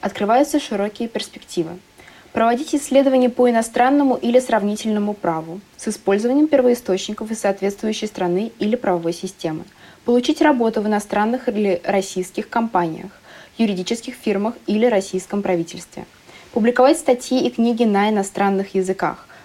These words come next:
Поддерживать связь с иностранными коллегами и учреждениями.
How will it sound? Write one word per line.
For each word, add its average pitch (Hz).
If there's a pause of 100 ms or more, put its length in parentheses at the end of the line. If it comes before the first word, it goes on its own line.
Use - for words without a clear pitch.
(140)
Поддерживать 208
связь 190
с -
иностранными 196
коллегами 180 (180)
и 202
учреждениями. 175